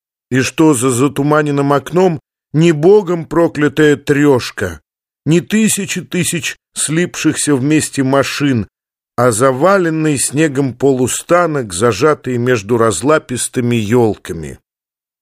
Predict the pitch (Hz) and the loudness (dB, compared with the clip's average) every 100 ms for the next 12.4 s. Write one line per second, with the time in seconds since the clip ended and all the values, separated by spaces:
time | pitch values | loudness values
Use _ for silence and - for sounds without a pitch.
0 | _ _ - 147 - 185 196 196 170 196 | _ _ -2 -2 0 2 2 2 2 2
1 | 190 185 180 - - 185 208 202 156 139 | 2 2 2 -2 -2 2 4 4 0 -4
2 | - 90 - _ _ _ _ 160 156 170 | -6 -8 -14 _ _ _ _ -2 0 0
3 | 175 - 170 170 196 196 - 170 160 160 | 0 2 2 4 4 2 -4 -2 0 2
4 | 156 147 147 170 160 120 143 139 123 120 | 4 4 4 4 2 0 0 0 0 2
5 | 175 165 131 127 120 123 131 165 143 135 | 2 2 0 0 0 0 0 2 0 0
6 | 139 143 151 - 147 139 139 - 131 170 | 0 2 2 0 -2 0 -2 -6 -2 0
7 | 151 135 117 135 - 135 170 151 131 - | 0 -2 -4 -4 -2 0 2 2 -2 -6
8 | _ _ 131 131 175 180 156 156 151 165 | _ _ -2 0 0 -2 -2 -2 0 0
9 | - 143 143 127 170 190 - 156 - - | 2 2 2 2 0 0 -2 -4 -4 -2
10 | 165 156 143 120 - 151 143 - 151 147 | 0 2 0 -4 -2 0 0 -2 0 0
11 | 135 - - 139 - - 135 - 135 143 | -4 -4 -4 -4 -2 -2 -2 -2 0 0
12 | 123 123 123 131 | -2 -6 -6 -8